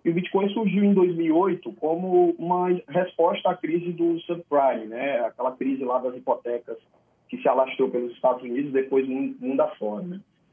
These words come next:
E aí a ideia dessa, dessa solução, né, é, era substituir o dinheiro físico, esse dinheiro que a gente usa, né,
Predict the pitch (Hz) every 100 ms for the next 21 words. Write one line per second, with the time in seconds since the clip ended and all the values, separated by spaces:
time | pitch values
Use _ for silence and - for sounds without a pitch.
0 | - 139 147 147 180 202 156 175 202 156
1 | 117 - 127 285 285 139 127 110 _ 247
2 | 254 254 127 107 - - 151 143 127 -
3 | 139 160 151 127 151 _ _ _ _ 117
4 | 113 117 113 113 110 110 - 117 131 139
5 | - 175 - 196 175 190 185 190 196 -
6 | 180 226 254 - 170 151 143 151 151 147
7 | 139 143 - 160 208 175 165